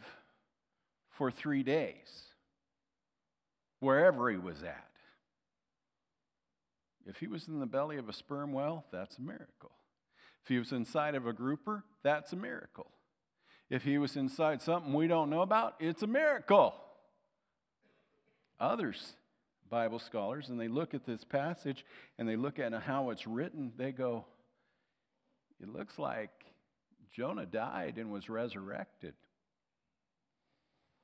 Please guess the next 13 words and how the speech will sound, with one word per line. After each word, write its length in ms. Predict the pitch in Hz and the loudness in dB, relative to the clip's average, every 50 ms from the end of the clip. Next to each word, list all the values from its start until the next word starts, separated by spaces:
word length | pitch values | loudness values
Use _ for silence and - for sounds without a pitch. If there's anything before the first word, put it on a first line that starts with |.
| _ _ _ _ _ _ _ _ _ _ _ _ _ _ _ _ _ _ _ _ _ _ _ _ _ _ _ _ _ _ _ | _ _ _ _ _ _ _ _ _ _ _ _ _ _ _ _ _ _ _ _ _ _ _ _ _ _ _ _ _ _ _
Guess 300 | - 120 123 127 123 - | -4 -2 -2 -2 -2 -6
what? 360 | 131 120 - - - 117 - - _ _ _ _ _ _ _ _ _ _ _ _ _ _ _ _ _ _ _ _ _ _ _ _ _ _ _ _ _ _ _ _ - | -8 -6 -4 -4 -6 -6 -8 -12 _ _ _ _ _ _ _ _ _ _ _ _ _ _ _ _ _ _ _ _ _ _ _ _ _ _ _ _ _ _ _ _ -10
Last 280 | 98 - - - - | -10 -10 -10 -12 -6
time 220 | - 131 131 135 127 | -2 -2 -2 0 -2
I 100 | 113 101 | -4 -6
checked, 440 | - - - 117 113 123 - - 110 | -6 -6 -6 -6 -6 -6 -8 -12 -14
if 100 | - 101 | -14 -14
a 40 | |
person 440 | 90 - - 113 107 - - 104 92 | -14 -12 -12 -12 -10 -10 -10 -10 -8
dies 580 | 85 87 85 90 95 101 104 110 120 113 - - - | -8 -8 -8 -6 -6 -8 -8 -8 -10 -12 -16 -18 -16
and 100 | 101 92 | -16 -16
is 140 | 90 - | -14 -14
resurrected, 880 | 98 92 95 107 - - 98 90 92 95 95 90 - _ 127 127 135 | -14 -12 -10 -10 -10 -12 -12 -12 -10 -10 -10 -12 -12 _ -12 -10 -10